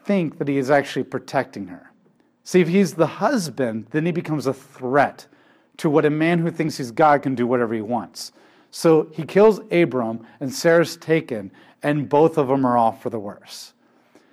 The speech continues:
But if he acts as the brother, whether he's technically yet or not, then they're gonna come to him to negotiate a marriage. And then he can probably say, "Well, that's not the right price. I want more." Or,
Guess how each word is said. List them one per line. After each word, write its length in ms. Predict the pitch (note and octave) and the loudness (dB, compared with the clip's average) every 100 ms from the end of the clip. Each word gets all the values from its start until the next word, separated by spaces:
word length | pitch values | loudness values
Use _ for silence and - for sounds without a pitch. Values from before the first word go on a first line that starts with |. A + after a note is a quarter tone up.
| _ _ - | _ _ 0
But 200 | G3+ G#3 | 2 4
if 140 | G3+ | 4
he 220 | F3 F#3 | 4 4
acts 340 | F#3 G#3 G3 G3 | 6 4 2 -2
as 160 | D3+ | 0
the 120 | C3 | 0
brother, 720 | B2 B2 B2 G3+ A3+ B2+ G#2 | -2 0 4 4 4 0 -2
whether 340 | C#3 B2+ C#3+ C3+ | -4 0 2 2
he's 280 | B2 B2+ - | 0 -4 -6
technically 600 | - C3 - C#3 C#3 B2+ | -10 -8 -6 -4 0 2
yet 280 | C3 C3+ | 2 0
or 140 | A#2+ A2+ | -4 -6
not, 520 | A2+ C#3 A2+ A2+ - _ _ _ _ _ _ - | -2 0 0 -4 -12 _ _ _ _ _ _ -12
then 540 | C#3 B2 E3+ B3+ G#3+ | -10 0 4 6 4
they're 180 | F3+ G#3+ | 6 4
gonna 180 | G3+ F#3 | 4 0
come 340 | - - A3+ | -2 2 2
to 120 | G#3+ F#3+ | 4 2
him 460 | - D3 B2+ A#2+ | 2 -4 -4 -4
to 80 | C3+ | -4
negotiate 840 | D3 C#3 G#2+ D3+ F3 - C#3+ C#3+ C#3+ | -2 -2 2 2 2 0 -2 -2 -6
a 60 | C#3 | -6
marriage. 840 | C3+ C#3 C#3+ G2 E2+ - - - _ _ _ _ _ _ _ - | -2 0 0 -2 -8 -20 -20 -20 _ _ _ _ _ _ _ -2
And 240 | E3+ E3 | 0 2
then 280 | C#3 G#3+ C4 | 2 4 6
he 120 | A3+ | 4
can 220 | F#3+ F3 | 4 0
probably 500 | B2+ D#3+ E3 D#3+ D3+ | 0 2 4 4 2
say, 460 | D3 - D#3+ C#3 C3+ | 0 0 2 4 4
"Well, 180 | C3 D3 | 4 4
that's 260 | D#3+ D#3+ | 4 4
not 180 | E3 D3+ | 0 0
the 80 | D3 | 0
right 260 | B2+ C3+ C3+ | 0 0 -2
price. 680 | - C3 G2 - - - _ _ _ _ | -4 -2 -4 -10 -14 -14 _ _ _ _
I 120 | C#3+ C#3 | -4 0
want 260 | D3 - | 0 -2
more." 400 | D3 D#3+ C#3 G#2+ | -2 0 0 -2
Or, 380 | - E3 D#3+ D3+ | 2 4 6 4